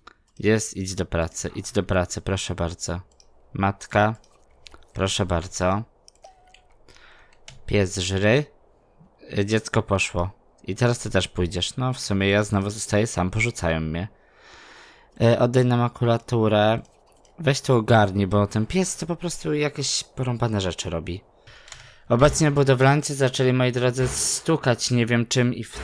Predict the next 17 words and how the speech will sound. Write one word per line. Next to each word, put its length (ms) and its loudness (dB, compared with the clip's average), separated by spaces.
co, 320 0
ale 220 2
ich 120 4
zabiję. 600 2
Jestem 480 4
po 100 0
prostu 300 -2
przeklęty. 540 -2
Może 220 4
wam 140 4
powiem, 300 2
o 40 0
co 160 -6
chodzi, 480 4
bo 80 4
ja 80 6
tak, 160 -12